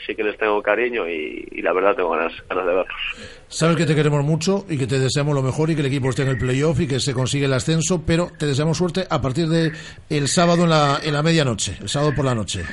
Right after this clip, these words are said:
Speaker 2: Diego.
Speaker 1: Bueno, esperemos que, que no haga falta esa suerte para, para poder ganar la Celta B.
Speaker 2: Un abrazo muy fuerte, Diego.
Speaker 1: Otro para vosotros,
Speaker 2: Diego,
Speaker 1: gracias.
Speaker 2: Diego Maceira, el ex jugador del Celta B, ahora en el Racing de Ferrol. Capitán Cerillo, ¿cómo estamos?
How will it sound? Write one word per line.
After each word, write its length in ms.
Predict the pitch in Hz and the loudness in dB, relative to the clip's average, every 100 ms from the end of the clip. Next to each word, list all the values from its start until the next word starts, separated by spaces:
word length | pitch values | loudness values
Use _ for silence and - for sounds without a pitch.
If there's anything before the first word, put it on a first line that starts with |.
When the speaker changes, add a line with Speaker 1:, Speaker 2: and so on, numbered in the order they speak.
| 98 | -4
Speaker 2:
Diego. 280 | 117 92 - - - - - - 113 101 - | -2 -4 -8 -14 -14 -14 -12 -10 -6 -6 -2
Speaker 1:
Bueno, 260 | 123 127 110 | 4 4 4
esperemos 400 | - 113 117 104 | 4 6 6 4
que, 280 | 113 107 104 - - - - - - | 2 2 0 -4 -12 -12 -18 -20 -4
que 260 | 110 110 | 2 2
no 100 | 110 | 4
haga 120 | 117 117 | 4 4
falta 260 | 127 123 | 0 0
esa 160 | 123 127 - | 0 0 0
suerte 320 | 143 - 117 | 0 -2 -2
para, 460 | 117 113 107 104 - - - - - | -2 -2 -2 -6 -10 -14 -14 -14 -10
para 180 | 110 107 | -6 -4
poder 220 | 113 113 | -2 -2
ganar 220 | 107 107 | -2 -4
la 120 | 101 98 | -6 -6
Celta 220 | 98 92 | -8 -8
B. 120 | 85 - - 156 165 - | -8 -10 -12 -10 -12 -2
Speaker 2:
Un 120 | 165 | 2
abrazo 220 | 170 165 156 | 4 6 4
muy 140 | 147 | 2
fuerte, 240 | 139 123 | 2 2
Diego. 380 | 135 160 135 101 - - - - 90 | 2 2 2 -2 -8 -20 -20 -16 -12
Speaker 1:
Otro 160 | 101 | -10
para 140 | 101 98 | -6 -6
vosotros, 320 | - - 135 | -6 -4 2
Speaker 2:
Diego, 220 | 147 156 | 4 4
Speaker 1:
gracias. 240 | 165 - - | 0 -4 -4
Speaker 2:
Diego 300 | 143 147 143 | 0 2 2
Maceira, 360 | 135 127 110 | 0 0 -2
el 80 | 113 | -2
ex 220 | 127 - | -2 -2
jugador 240 | - 123 135 | -2 0 0
del 160 | 143 | 0
Celta 320 | 123 147 131 143 | 0 -2 0 0
B, 240 | 139 - 117 | 0 -2 -4
ahora 320 | 117 139 139 | 0 2 2
en 80 | 131 | 0
el 160 | 123 | 0
Racing 260 | 127 127 135 | 0 -2 -2
de 120 | 120 | -2
Ferrol. 380 | 120 113 104 95 - - - - - - | 0 0 -2 -4 -10 -18 -18 -18 -20 -2
Capitán 460 | 190 175 208 247 180 | 2 4 6 4 6
Cerillo, 400 | 220 226 190 185 | 6 6 6 6
¿cómo 180 | 220 | 6
estamos? 600 | 202 202 165 127 104 - | 6 6 4 4 0 -6